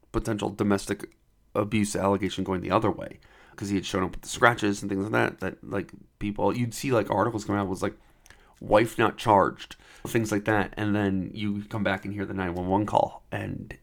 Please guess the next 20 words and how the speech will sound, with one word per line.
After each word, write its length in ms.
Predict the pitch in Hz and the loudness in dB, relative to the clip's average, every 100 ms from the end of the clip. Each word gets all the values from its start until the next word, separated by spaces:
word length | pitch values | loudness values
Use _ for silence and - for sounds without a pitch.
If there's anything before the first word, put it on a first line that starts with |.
| _ | _
it 180 | - - _ | -6 -6 _
feels, 480 | - 82 55 - - - | -4 -4 -4 -10 -16 -14
should 220 | - 107 | -10 -8
be 100 | 104 | -8
going 260 | 85 92 67 | -2 -2 0
in 60 | 78 | 2
the 60 | |
other 180 | 123 156 | 6 6
direction. 480 | 131 95 - - - - - - - _ _ _ - - - - - _ _ _ _ _ _ _ _ - | 6 4 2 -10 -14 -18 -20 -20 -20 _ _ _ -20 -18 -16 -16 -20 _ _ _ _ _ _ _ _ 4
And 100 | 143 | 4
of 120 | 135 | 6
course, 440 | - 104 98 - - - - - - _ _ _ | 6 6 6 -2 -16 -20 -20 -20 -20 _ _ _
there 280 | 131 147 139 | 4 6 6
is 200 | 117 117 | 4 0
no 260 | 135 135 | 2 4
excuse, 520 | 131 - - 123 113 - | 2 -2 -6 -4 -2 6
there 140 | 110 | 6
is 140 | 101 | 6
no 480 | 110 113 123 123 123 | 4 8 12 12 12
place 840 | - - 113 110 104 - - - | 12 10 12 8 6 2 -2 -6